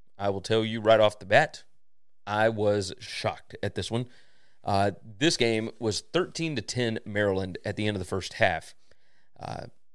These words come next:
looking at the final score, you would think that Ohio State, like, finally got things figured out. Uh, they were able to get a little bit of margin, et cetera. Like, no, that is not the case. Uh, they, they absolutely did in the third quarter, but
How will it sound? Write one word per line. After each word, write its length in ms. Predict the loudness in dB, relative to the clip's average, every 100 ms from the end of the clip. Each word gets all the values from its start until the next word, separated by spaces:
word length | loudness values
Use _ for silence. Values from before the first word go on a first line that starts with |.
| -20 -20 -4
looking 300 | 2 2 2
at 60 | -2
the 60 |
final 300 | 4 4 4
score, 460 | 0 2 2 2 0
you 160 | 0 0
would 80 | 2
think 200 | -2 2
that 100 | 2
Ohio 300 | 6 6 6
State, 320 | 4 2 2
like, 220 | -2 -4 -8 -2
finally 260 | 0 2
got 200 | 0 0
things 200 | -4 -10
figured 300 | -10 -10 2
out. 420 | 6 6 4 0 -16 -20 -20 -20 -16
Uh, 260 | -12 -10 -10
they 120 | -2 2
were 120 | 2
able 120 | 0
to 60 | 0
get 100 | 0
a 40 |
little 140 | 0
bit 120 | -2 -2
of 60 |
margin, 640 | 4 6 4 2 0 0
et 80 | -2
cetera. 440 | 0 2 4 4 2
Like, 220 | -2 -4 -10 -20 -20
no, 640 | -18 -18 -18 -16 -8 -8 -8 -14 -20 -20 -20 -14
that 160 | 0 0
is 160 | 2 0
not 260 | 0 0
the 60 | -2
case. 240 | -10 0
Uh, 100 | 0
they, 220 | 4 4
they 200 | 6 4
absolutely 460 | 4 2 -2 -2 0
did 240 | 4 4 2
in 220 | -2 -4 -2
the 280 | -2 -2
third 320 | -2 -2 -2 -4
quarter, 480 | 0 2 2 -4 -10 -20 -20 -20 -20 -20 -20 -20 -20 -20 2
but 540 | 6 8 8 4 -4